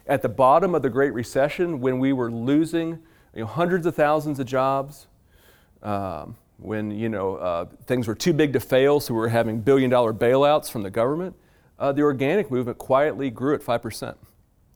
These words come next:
It just continued right along. Yes, it dipped, okay? But it was growing at five percent. Incredible testament to what people are valuing,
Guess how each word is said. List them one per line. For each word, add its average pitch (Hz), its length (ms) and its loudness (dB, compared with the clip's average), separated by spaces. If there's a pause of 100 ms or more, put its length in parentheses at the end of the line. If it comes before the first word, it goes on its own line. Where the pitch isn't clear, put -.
(100)
It - 80 -16
just 131 160 -8
continued 147 360 -2
right 147 160 4
along. 147 340 -4 (220)
Yes, 170 220 2
it 113 160 -2
dipped, 135 380 0 (440)
okay? 120 340 -6 (460)
But 127 60 2
it - 20 2
was 120 80 0
growing 127 460 2
at 85 80 -10
five 101 200 -2
percent. 101 360 -12 (1040)
Incredible 160 580 2
testament 135 560 -2
to 120 80 -8
what 107 140 -2
people 104 260 -4
are 107 60 -6
valuing, 151 680 2